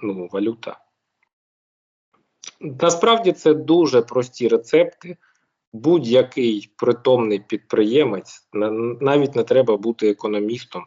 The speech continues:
там, скаже всі ці, е, так звані рецепти,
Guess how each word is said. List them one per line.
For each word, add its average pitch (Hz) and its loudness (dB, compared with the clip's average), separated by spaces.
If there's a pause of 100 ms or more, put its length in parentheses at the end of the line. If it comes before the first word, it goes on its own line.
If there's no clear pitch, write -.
там, 87 -8 (680)
скаже 113 -2
всі - -10
ці, 95 -4
е, 92 -4 (840)
так 101 0
звані 98 0
рецепти, - -2